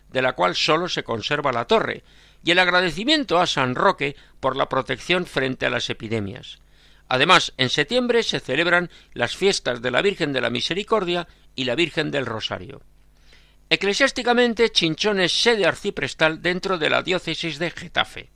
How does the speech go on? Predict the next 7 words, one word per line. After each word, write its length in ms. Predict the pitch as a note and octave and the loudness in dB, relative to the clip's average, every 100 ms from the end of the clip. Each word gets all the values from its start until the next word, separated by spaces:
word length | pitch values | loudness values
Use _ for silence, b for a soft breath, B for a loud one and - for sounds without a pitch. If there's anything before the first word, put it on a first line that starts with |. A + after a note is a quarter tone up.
| _ _ _ b b b b b - | _ _ _ b b b b b 0
Entre 260 | F#3 G#3 | 0 2
los 160 | G3+ G3+ | 0 0
centros 380 | D4+ D4 B3 G3 | -2 -2 -2 -2
educativos 580 | E3 D#3+ D#3+ A3 G3+ C#3 | 0 0 -2 0 -2 0
de 100 | B2 | -2
la 100 | B2 | -2
localidad 580 | A#2+ B2+ B2 D#3+ F3 | -2 -2 2 2 2